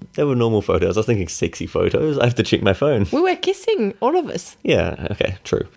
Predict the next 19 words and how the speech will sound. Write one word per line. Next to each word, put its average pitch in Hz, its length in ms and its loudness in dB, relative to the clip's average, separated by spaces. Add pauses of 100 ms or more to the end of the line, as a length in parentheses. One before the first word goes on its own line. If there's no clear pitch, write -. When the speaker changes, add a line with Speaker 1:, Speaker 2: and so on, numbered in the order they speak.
(100)
Speaker 2:
Well, 160 240 0
it's - 140 -2
still 185 200 0
P 180 200 -2
G 143 520 0
thirteen 143 400 -4
or 135 120 -2
whatever 135 300 0
you 143 180 -4
say. - 300 -6 (300)
Speaker 1:
Yeah, 92 160 0
they 107 120 4
had 110 140 6
a 95 60 4
photo 104 300 4
booth 87 320 -2
at - 120 -6
the, 87 260 2
uh, 82 240 0